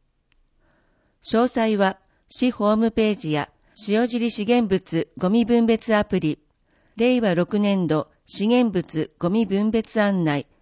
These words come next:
収集日程表をご覧ください。瓶の分別。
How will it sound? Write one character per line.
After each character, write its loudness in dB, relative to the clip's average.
収 -2
集 0
日 0
程 2
表 -2
を 0
ご 2
覧 0
く -8
だ -4
さ -4
い。 -6
瓶 2
の 0
分 -2
別。 -4